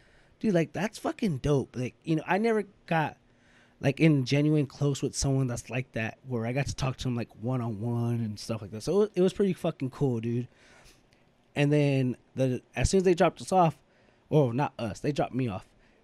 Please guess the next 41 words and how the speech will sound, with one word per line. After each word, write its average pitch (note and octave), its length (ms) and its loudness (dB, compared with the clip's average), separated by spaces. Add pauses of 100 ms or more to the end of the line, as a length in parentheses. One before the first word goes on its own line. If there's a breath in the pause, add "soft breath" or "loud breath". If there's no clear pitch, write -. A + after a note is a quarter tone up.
(160)
They're D#3 220 4
like, C#3 220 -2 (160)
"Oh, E3+ 180 0
so D#3 160 -2
you D3+ 100 2
guys E3+ 200 0
are - 20 -4
coming F3+ 260 0
to D#3+ 120 -2
the D3 80 2
event C#3 260 -4
tomorrow, D#3+ 380 -2
right?" E3 280 -2 (840)
And C#3+ 200 0
then C#3+ 160 -4
we're C#3+ 60 -6
like, C3 180 -6 (240)
"Yeah, C4 200 2
we'll A3+ 160 4
be F3 160 4
there," F#3 100 4
you F3+ 100 6
know. G3+ 220 2 (560 soft breath)
He A#3+ 420 -2
offered C#3 500 0
to - 100 -4
give D#3+ 260 0
us F3+ 260 0
a C#3+ 140 2
ride C#3 380 0 (420)
to A#3+ 240 6
the F#3 140 2
event D#3+ 260 0
that C#3+ 140 -6
they're D#3+ 160 2
doing C#3 320 0
because C#3+ 360 -2
Miesha D3 280 -4
Tate A#2+ 180 0
was C3 120 -4
doing C3+ 200 -2